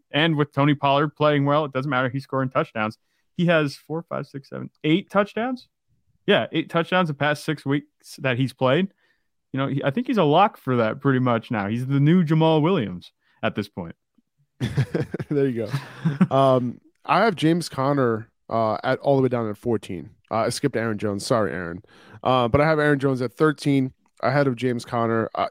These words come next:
Speaker 2: you know, it looks like Aaron Jones is gonna be fine. He's practicing. Uh, he had some sort of injury. I think it was a calf injury,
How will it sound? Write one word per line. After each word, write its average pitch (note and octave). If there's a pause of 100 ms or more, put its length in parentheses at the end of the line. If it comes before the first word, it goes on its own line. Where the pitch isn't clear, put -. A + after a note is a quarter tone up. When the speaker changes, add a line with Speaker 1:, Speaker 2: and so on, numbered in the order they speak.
Speaker 2:
you D#3
know, C3+
it C3
looks F#3
like F3+
Aaron D3+
Jones C#3+
is B2+
gonna C3
be A#2
fine. A#2 (400)
He's C3+
practicing. C3 (140)
Uh, A2+
he B2
had C3 (580)
some A3
sort D3+
of A#2
injury. A2+
I C3
think C#3+
it F3
was C3
a A2
calf B2+
injury, G3+